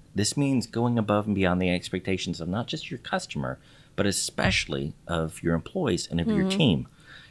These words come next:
Speaker 1: is you, you simply have to, and especially in these growth moments, and like, w-, you know, so many folks are going to be experiencing or experiencing now, where you're really trying to grow the team, whether in numbers or in, uh,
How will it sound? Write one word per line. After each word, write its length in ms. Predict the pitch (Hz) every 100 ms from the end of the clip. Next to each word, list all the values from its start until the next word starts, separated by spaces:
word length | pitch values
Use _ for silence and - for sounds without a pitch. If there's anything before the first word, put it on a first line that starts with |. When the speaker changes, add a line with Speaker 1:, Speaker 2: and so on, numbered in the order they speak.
| -
Speaker 1:
is 800 | 101 98 92 90 90 87 - - - - - 92
you, 140 | 98 107 - -
you 140 | 95
simply 460 | 92 - 113 107 117
have 480 | - - 95 82 -
to, 160 | 85
and 100 | -
especially 720 | 76 - - - 107 120 104 95
in 100 | 85
these 180 | 76 69
growth 480 | - 82 80 92
moments, 640 | 101 101 107 110 - - - - - -
and 460 | 85 85 80 76 73
like, 140 | 82 -
w-, 200 | 90 82 -
you 60 | 85
know, 140 | 67
so 180 | 69 -
many 160 | 101 92
folks 260 | 90 82 92
are 60 |
going 180 | 85 78
to 40 | 76
be 80 |
experiencing 640 | 76 - - 151 131 - 76
or 120 | 82
experiencing 520 | 98 - 92 85 85
now, 140 | 90 85
where 140 | 78
you're 100 | 76
really 220 | 87 113
trying 180 | 120 107
to 60 | 87
grow 240 | 80 80
the 80 | 80
team, 400 | - 78 73 73 - - - - -
whether 260 | 107 104
in 240 | - 80 95
numbers 480 | 120 120 117 110 -
or 340 | 85 80 80
in, 340 | - 76 69 69
uh, 380 | 62 50 50